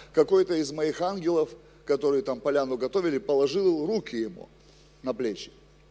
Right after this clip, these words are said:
Внезапно. И также Иисус пришел внезапно. То есть вдруг человек заходит в синагогу, открывает книгу,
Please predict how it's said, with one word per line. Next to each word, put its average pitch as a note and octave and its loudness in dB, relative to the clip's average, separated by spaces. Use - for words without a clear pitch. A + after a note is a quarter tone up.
Внезапно. D3 0
И D#3+ 4
также G#3 2
Иисус B3 -2
пришел F3 2
внезапно. D3+ 0
То F3 6
есть C#3 4
вдруг G#3+ 0
человек G#3+ 4
заходит D#3+ 0
в - -16
синагогу, F#3+ 4
открывает G#3 4
книгу, F3+ -2